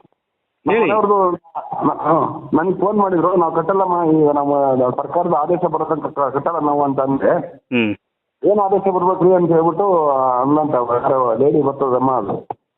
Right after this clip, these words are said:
Speaker 2: ಹೌದು, ವಿಡಿಯೋ ಮಾಡ್ಕೊಳ್ತೀನಿ ನನ್ಗೆ.
Speaker 1: ಆ,
Speaker 2: ಆ ತರ ಬಂದಾಗ
Speaker 1: ನಾನು
Speaker 2: ಇನ್ನು ಮೇಲೆ ಎಲ್ಲಾರ್ಗು ಹೇಳಿ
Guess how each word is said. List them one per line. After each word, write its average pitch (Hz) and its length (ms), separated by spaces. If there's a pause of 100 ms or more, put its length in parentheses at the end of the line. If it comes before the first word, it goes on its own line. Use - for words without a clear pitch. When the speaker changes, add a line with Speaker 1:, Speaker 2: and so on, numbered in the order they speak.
(140)
Speaker 2:
ಹೌದು, 156 220
ವಿಡಿಯೋ 160 200
ಮಾಡ್ಕೊಳ್ತೀನಿ 117 480
ನನ್ಗೆ. 90 240 (800)
Speaker 1:
ಆ, 147 60
Speaker 2:
ಆ 185 300
ತರ 180 100
ಬಂದಾಗ 175 460
Speaker 1:
ನಾನು 208 200
Speaker 2:
ಇನ್ನು 156 260
ಮೇಲೆ 170 340
ಎಲ್ಲಾರ್ಗು 185 640
ಹೇಳಿ 196 380